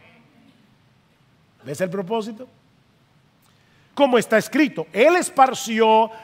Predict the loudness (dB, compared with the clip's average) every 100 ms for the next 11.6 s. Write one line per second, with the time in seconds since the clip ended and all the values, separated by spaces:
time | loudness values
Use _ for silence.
0 | -20 -2 -2 4 4 4 0 -6 0 6
1 | 8 8 6 0 -2 4 4 2 -2 4
2 | 6 6 0 -14 -20 _ _ _ _ _
3 | _ _ _ _ _ _ 2 6 10 10
4 | 8 4 2 -4 -20 _ 2 2 6 4
5 | 4 4 2 4 0 0 -2 0 6 8
6 | 8 6 -2 -20 -20 -8 -4 -2 -4 0
7 | 4 4 2 -10 -18 _ _ _ _ _
8 | _ _ _ _ _ -20 -20 -20 0 6
9 | 8 8 6 2 2 2 4 0 2 4
10 | 6 4 -2 -20 -14 -2 6 6 8 4
11 | 4 4 6 4 2